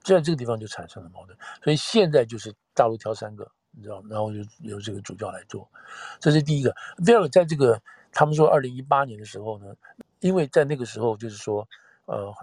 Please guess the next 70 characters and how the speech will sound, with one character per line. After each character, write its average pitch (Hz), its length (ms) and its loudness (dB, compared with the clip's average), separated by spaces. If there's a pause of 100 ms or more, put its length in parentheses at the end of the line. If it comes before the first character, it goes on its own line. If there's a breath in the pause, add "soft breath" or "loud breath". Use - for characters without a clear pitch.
(140)
在 - 220 2
中 139 200 0
国 107 160 0
嘛， 101 140 -4
在 117 120 4
爱 127 140 0
国 110 100 -4
教 120 160 4
会 104 160 -8
里 92 100 -12
头， 90 160 -10
有 120 200 2
很 107 180 -6
多 117 180 -2
主 101 200 -10
教 113 220 6
就 110 160 -14
是 110 180 -16
自 143 140 -6
己 101 120 -12
任 120 140 2
命 113 160 -10
自 120 160 -10
己 - 140 -18
的， 95 100 -20
教 135 180 6
会 117 140 -4
里 95 100 -10
头， 101 120 -16
就 110 120 -18
是 113 60 -18
中 135 160 -8
国 117 100 -6
的 117 60 -2
爱 117 80 -2
国 107 100 -14
教 107 220 -4
会， 95 160 -20
他 107 120 -12
们 110 60 -20
自 107 120 -20
己 101 100 -20
开 - 160 -4
了 113 80 -6
个 110 80 -4
会， 117 180 -4
就 107 120 -18
任 113 180 -8
命 104 80 -20
了 101 100 -20
主 87 180 -20
教 107 200 -8
或 104 140 -20
书 - 160 -20
记 104 140 -20
什 - 100 -18
么 90 100 -20
这 - 80 -20
些 98 80 -20
事 - 160 -16
情。 - 160 -20
这 180 120 -4
个 147 80 -6
东 147 140 -4
西 147 100 -4
并 143 200 -6
没 127 60 -4
有 120 100 0
经 135 220 -6
过， 151 200 4